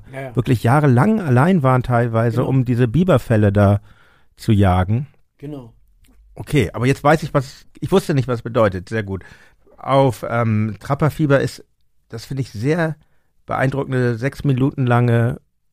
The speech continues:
Speaker 2: Ukraine, singst du ja, ne? Jetzt sagen sie ja alle Ukraine, ist ja auch scheißegal. Aber, ähm, das ist ja eigentlich schon eine Hommage an die Vipers, oder? Das Stück. Musikalisch, meine ich jetzt.
Speaker 1: Also, nicht mit Absicht, aber natürlich steckt das,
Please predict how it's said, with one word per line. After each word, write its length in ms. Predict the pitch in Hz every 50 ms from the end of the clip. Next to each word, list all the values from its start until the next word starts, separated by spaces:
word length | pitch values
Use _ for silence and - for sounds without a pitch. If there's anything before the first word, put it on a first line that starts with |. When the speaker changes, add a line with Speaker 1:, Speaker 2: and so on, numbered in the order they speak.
| _ _
Speaker 2:
Ukraine, 680 | - - - - - - 117 120 131 151 175 208 233 269 -
singst 280 | _ - 175 165 -
du 40 | - 214
ja, 120 | 220 254 262
ne? 200 | - 135 - 277 -
Jetzt 180 | - 123 123 -
sagen 180 | - 139 135 135
sie 60 | 135
ja 60 | 135
alle 180 | 127 131 131 -
Ukraine, 540 | - - - 131 120 123 135 151 170 190 185
ist 160 | - - 120
ja 80 | - -
auch 60 | 117 -
scheißegal. 540 | - - 117 113 - 117 - 110 117 143 156 - - - _ _
Aber, 300 | - - 120 127 131 -
ähm, 300 | - 127 123 120 123 110 - - _ _ _ _
das 140 | - 123 107
ist 100 | 135 135
ja 120 | - 135 -
eigentlich 280 | 139 147 160 156 139 -
schon 160 | - 151 139
eine 380 | 127 123 131 131 131 131 127 - - _ -
Hommage 420 | 135 123 131 135 147 156 - -
an 100 | 123 120
die 120 | 110 110
Vipers, 480 | 98 101 95 95 95 - 101 90 - -
oder? 240 | - 98 135 185 233 -
Das 140 | - 101 -
Stück. 360 | - - 95 92 - - _ _ _ _ _ _ _ _ _ _ _ _ _ _ _
Musikalisch, 640 | - 120 110 107 101 - 117 113 107 90 82 - -
meine 240 | - 90 82 85 82
ich 80 | 78 -
jetzt. 280 | 85 82 - - - -
Speaker 1:
Also, 480 | - - - 156 143 156 156 147 151 147 - - - - - - _ _ _ _ _ _ _ _ _ _ _ _ _ _ _ _ _ _ _ _ _ _ _ _ _ _
nicht 260 | - 156 175 175 -
mit 140 | 175 175 160
Absicht, 300 | 156 165 185 - - 147
aber 120 | 143 143
natürlich 320 | 151 135 - - 160 160 -
steckt 300 | - - 160 151 - -
das, 280 | 139 131 123 - -